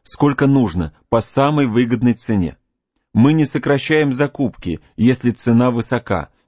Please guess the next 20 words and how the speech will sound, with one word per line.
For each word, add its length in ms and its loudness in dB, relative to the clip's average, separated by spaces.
и 100 4
не 120 4
увеличиваем 800 0
их, 380 -6
если 320 0
она 240 2
упала. 480 -4
И 80 4
мы 120 6
никогда 400 2
не 120 0
берем 320 0
больше, 520 -2
чем 260 0
требует 460 0
наше 280 -2
производство, 840 -4
даже 300 4
если 300 0
цена 480 0